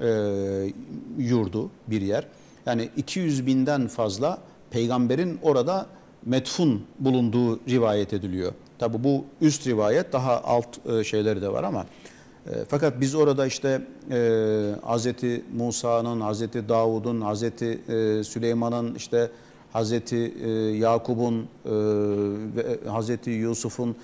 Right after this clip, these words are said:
çeşitli peygamberlerin bulunduğunu, gelip geçtiğini, yaşadığını, işte Hazreti Şuayb'ın filan, e, biliyoruz. E,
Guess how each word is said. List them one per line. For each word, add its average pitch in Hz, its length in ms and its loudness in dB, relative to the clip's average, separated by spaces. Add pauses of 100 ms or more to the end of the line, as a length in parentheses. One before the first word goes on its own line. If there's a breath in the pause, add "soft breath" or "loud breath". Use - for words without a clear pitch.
(180 loud breath)
çeşitli 143 360 -4
peygamberlerin 131 920 0
bulunduğunu, 120 540 2
gelip 123 320 0
geçtiğini, 117 440 -2
yaşadığını, 113 760 0
işte 113 180 -4
Hazreti 113 600 -2
Şuayb'ın 117 540 2
filan, 180 320 -2 (420 loud breath)
e, - 60 -4 (440)
biliyoruz. 127 460 2 (680 loud breath)
E, - 40 -12